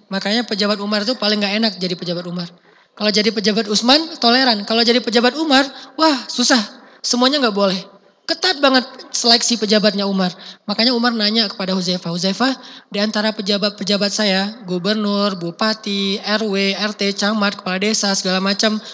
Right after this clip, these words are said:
menteri, ada munafikun nggak?" Kata Huzaifah, "Ada satu." "Siapa, siapa, siapa?" "Rahasia dari Nabi, saya nggak akan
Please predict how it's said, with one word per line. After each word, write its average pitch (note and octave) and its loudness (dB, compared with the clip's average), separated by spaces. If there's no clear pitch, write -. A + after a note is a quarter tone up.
menteri, A3+ 0
ada A3 -2
munafikun G#3 -2
nggak?" C#4 -8
Kata G3 -6
Huzaifah, F#3+ -4
"Ada G3+ -6
satu." F3+ -8
"Siapa, D4+ 4
siapa, D4+ 2
siapa?" D4+ 0
"Rahasia G3 -2
dari E3 -4
Nabi, D#3+ -8
saya G#3 0
nggak F3+ -4
akan F3+ -2